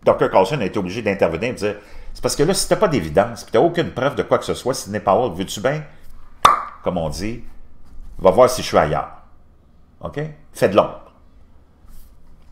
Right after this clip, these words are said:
Et on commence de plus en plus à se détacher, euh, de cette idée-là qu'il y a eu une fraude, puis que, parce que c'est du n'importe quoi. Penses-tu vraiment ? Réfléchis. C'est ça qui est important avec le cerveau,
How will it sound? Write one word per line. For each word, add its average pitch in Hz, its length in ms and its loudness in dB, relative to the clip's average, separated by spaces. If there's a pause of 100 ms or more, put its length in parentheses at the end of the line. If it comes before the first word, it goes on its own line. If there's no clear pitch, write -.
(1300)
Et 117 140 8
on 98 260 6 (180)
commence 110 340 4
de 92 60 2
plus 117 220 -2
en 101 100 2
plus 120 120 4
à 92 80 8
se 78 80 -6
détacher, 104 640 -4 (480)
euh, - 80 -10
de 82 160 -2
cette - 300 0
idée-là 90 320 4
qu'il 85 160 0
y 82 40 -2
a - 40 -2
eu 85 80 0
une 76 80 -6
fraude, 95 440 2
puis - 100 -18
que, 78 200 -8 (320)
parce - 220 0
que 208 100 0
c'est - 400 0
du 151 160 -6
n'importe 139 440 -2
quoi. - 180 0
Penses-tu 247 400 6
vraiment ? 208 480 0 (560)
Réfléchis. 156 680 -4 (280)
C'est - 200 -8
ça - 140 -2
qui - 100 -4
est 110 100 -4
important 120 500 -6
avec 80 220 -8
le 87 60 -2
cerveau, 78 520 -8